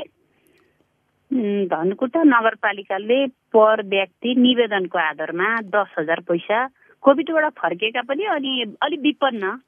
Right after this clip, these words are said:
गरिबीका रेखामुनि रहेका भनौँ न, त्यसलाई पर व्यक्ति दस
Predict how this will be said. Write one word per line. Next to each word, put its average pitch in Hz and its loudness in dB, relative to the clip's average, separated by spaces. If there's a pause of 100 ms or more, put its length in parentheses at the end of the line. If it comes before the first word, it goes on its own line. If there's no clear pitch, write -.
गरिबीका 208 4
रेखामुनि 196 -2
रहेका 180 -2
भनौँ 160 -8
न, 202 -4 (1160)
त्यसलाई 269 6
पर 254 4
व्यक्ति 262 -4
दस 233 0